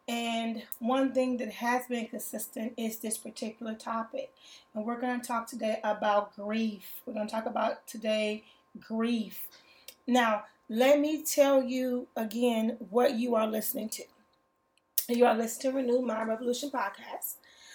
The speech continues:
This podcast is designed to share tips and tools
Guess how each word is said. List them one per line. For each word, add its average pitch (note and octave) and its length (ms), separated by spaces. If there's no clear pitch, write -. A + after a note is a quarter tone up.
This A3 220
podcast A3+ 760
is G#3+ 160
designed G#3+ 880
to G#3+ 320
share A#3 760
tips - 640
and C#4+ 240
tools - 920